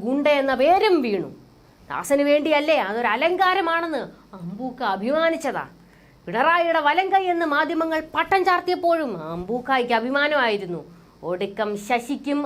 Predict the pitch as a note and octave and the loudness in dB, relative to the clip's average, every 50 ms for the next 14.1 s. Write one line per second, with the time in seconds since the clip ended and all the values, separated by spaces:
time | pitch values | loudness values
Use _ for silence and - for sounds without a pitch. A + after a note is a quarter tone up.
0 | B3 B3+ C4+ B3 E4 - - F4 D#4+ E4 E4 D#4 D#4+ D#4 D#4+ D#4+ D4 D4 A#3 - | -2 -2 -2 -2 -2 -4 -2 -2 -2 -2 0 2 2 2 0 0 -2 -4 -6 -6
1 | - - - - - G#3+ - F#3+ G3 G#3+ A#3 B3+ C4 D4+ D4+ D4+ D4+ D4+ D#4+ D4 | -12 -16 -20 -18 -12 -6 -4 -2 0 0 0 2 2 2 2 2 0 0 0 2
2 | B3 A#3 A3+ A#3 A#3 A#3 - G4+ G4 D4+ C4+ D4+ F4 G4+ F4+ C#4+ G#3+ E3+ E3+ - | 2 2 2 2 0 0 0 2 2 2 2 2 2 2 2 2 0 -6 -10 -14
3 | _ _ _ _ _ _ - - D#3 E3 F3+ F3+ - G#3+ G3 F#3 F3 - A3 G#3+ | _ _ _ _ _ _ -12 -8 -6 -4 -6 -6 -6 -10 -10 -8 -4 -4 -4 -4
4 | G#3+ - - D4+ B3+ A3+ G3+ - G#3+ G3 F3+ D#3+ C#3+ C#3 - - - _ _ _ | -2 0 2 2 2 2 0 -4 -6 -6 -6 -8 -12 -14 -20 -20 -20 _ _ _
5 | _ - - A3+ B3+ D#4 - A4 A#4+ B4 A4+ G4 B3 G#3+ G3+ - - - - _ | _ -4 -2 0 0 0 2 2 2 2 2 2 0 0 -2 -8 -16 -20 -20 _
6 | _ - - A3+ G#3+ A3 G#3 C#4 C#4 D4+ E4 E4 E4 D#4 D4+ E4 E4 E4 F4 F#4 | _ -6 -4 -2 -2 -2 -2 -4 -2 -2 -2 -2 -2 -2 -2 2 2 2 2 2
7 | F#4 F4+ F#4+ F4+ F4+ - - A#3 C4 - - - A4 A4+ G#4+ F4+ C#4 G3+ - - | 0 -2 -4 -4 -4 -4 -2 -2 -2 -2 -2 -4 -4 -2 -2 -2 -4 -4 -6 -10
8 | - - - - - G3 G#3 A#3 C#4+ D4 - - G4+ G4 G4+ G#4 G4+ G#4 F#4+ E4+ | -20 -20 -20 -16 -12 -8 -6 -4 -4 -4 0 2 2 2 4 4 2 4 2 2
9 | D4+ D4 C#4 C4+ E4 F#4 G#4 A#4+ A#4+ G4 D4+ B3 B3 B3 B3+ B3 A#3+ B3 C4+ E4 | 2 0 0 0 2 2 4 2 2 2 0 0 -2 0 2 2 2 2 2 0
10 | F#4 F#4+ F#4+ G4+ G#4 F#4 F#4+ F#4 F4 F4+ F4 C#4+ - D4+ B3+ A#3+ A#3 A3+ A#3+ A#3 | -2 -2 -2 -2 -4 -4 -2 -2 0 0 0 -2 -2 -2 -2 0 0 -2 -2 0
11 | A#3+ A#3+ A#3+ A3+ A3+ A3+ G#3+ F#3+ A3 E3 - A3 F3 E3 D3+ C3+ - - - - | 0 0 0 0 -2 -2 -2 -4 -4 -8 -8 -8 -8 -8 -10 -12 -14 -14 -20 -20
12 | - - - - D#4 D#4+ D#4+ C#4+ B3+ A#3+ A#3+ - D#4+ D4+ D4 D4 C#4+ D4 D4+ D4 | -20 -12 -4 -2 0 2 4 4 2 2 2 0 0 2 2 2 2 2 2 4
13 | C#4+ D4 D4 D4+ E4 D#4+ D#4 C#4 C#4 C#4 - E4 D#4+ C#4+ C4+ C4 C4 C4 C4 D#4 | 4 4 4 4 2 2 2 2 2 0 -2 -4 0 2 2 2 0 -2 0 0
14 | D4 | 0